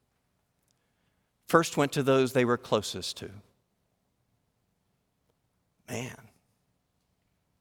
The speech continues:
you may need some prayer and fasting to do that. "God, help me to speak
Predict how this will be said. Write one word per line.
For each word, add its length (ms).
you 140
may 160
need 180
some 200
prayer 360
and 140
fasting 500
to 60
do 140
that. 340
"God, 220
help 180
me 120
to 80
speak 300